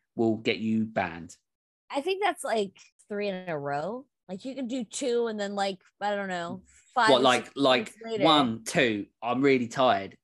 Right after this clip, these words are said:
Speaker 1: Wait a minute, three.
Speaker 2: Or, like,
Speaker 1: And then
Speaker 2: one,
Speaker 1: you're fine.
Speaker 2: two, roll over, exposition scene, sounds,
Speaker 1: Th-
Speaker 2: birds
Speaker 1: th-
Speaker 2: flying, roll back,
Speaker 1: Thrust.
Speaker 2: thrust. <laughs>
Speaker 1: And then, and then that's it. And then you get
Speaker 2: That's
Speaker 1: a
Speaker 2: it.
Speaker 1: P G. Um,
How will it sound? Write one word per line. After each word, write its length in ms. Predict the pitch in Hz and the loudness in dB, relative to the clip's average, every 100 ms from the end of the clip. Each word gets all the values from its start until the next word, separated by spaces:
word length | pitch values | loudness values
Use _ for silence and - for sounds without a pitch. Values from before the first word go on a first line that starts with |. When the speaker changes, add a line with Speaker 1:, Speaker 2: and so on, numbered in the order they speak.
| - | 0
Speaker 1:
Wait 240 | 139 131 | 0 2
a 40 | |
minute, 280 | 123 123 123 - _ _ _ - - | -2 -2 -4 -6 _ _ _ -20 -8
three. 440 | 123 117 95 78 _ _ - | 0 2 2 -4 _ _ 4
Speaker 2:
Or, 120 | 339 | 6
like, 200 | 349 339 | 8 6
Speaker 1:
And 100 | 120 | 4
then 60 | 117 | 4
Speaker 2:
one, 100 | - | 4
Speaker 1:
you're 100 | 107 | 2
fine. 300 | - 98 90 | -2 -2 -2
Speaker 2:
two, 320 | - 294 277 _ _ _ | -4 -8 -12 _ _ _
roll 420 | 220 254 294 285 | 0 6 6 8
over, 600 | 277 277 262 269 262 262 - | 6 6 4 4 2 0 2
exposition 800 | 277 277 - 277 254 277 269 254 | 0 -2 -10 -6 -4 -4 -4 -6
scene, 680 | 233 - 277 269 262 262 262 _ _ _ _ _ _ | -6 -6 -4 -4 -4 -4 -8 _ _ _ _ _ _
sounds, 840 | - 294 262 262 254 247 247 233 | 0 4 6 6 4 2 -2 -8
Speaker 1:
Th- 100 | 220 - | -8 4
Speaker 2:
birds 500 | 294 277 262 247 220 | 6 6 4 2 -4
Speaker 1:
th- 100 | 247 | -2
Speaker 2:
flying, 680 | 262 254 254 262 254 247 262 _ _ - | 4 6 6 2 -2 -6 -10 _ _ -2
roll 180 | 240 269 | 4 6
back, 100 | 247 | 8
Speaker 1:
Thrust. 320 | 233 - - _ - - | 6 2 -10 _ -12 2
Speaker 2:
thrust. 600 | 330 190 165 - - - | 4 4 2 -10 -12 -6
<laughs> 40 | 285 - - 554 523 359 135 | -2 -2 0 2 6 4 4
Speaker 1:
And 140 | 131 | 4
then, 220 | 127 120 | 4 2
and 140 | 127 135 | 2 4
then 120 | 131 | 4
that's 280 | 131 135 120 | 2 0 2
it. 200 | 123 98 | 0 2
And 100 | 123 | 0
then 120 | 131 127 | 0 4
you 120 | 135 | 4
get 220 | 127 117 | 4 2
Speaker 2:
That's 20 | |
Speaker 1:
a 160 | 123 127 | 2 2
Speaker 2:
it. 20 | |
Speaker 1:
P 60 | 117 | 2
G. 340 | 123 104 92 _ _ _ _ - | 0 0 -2 _ _ _ _ 0
Um, 240 | 143 151 | 4 6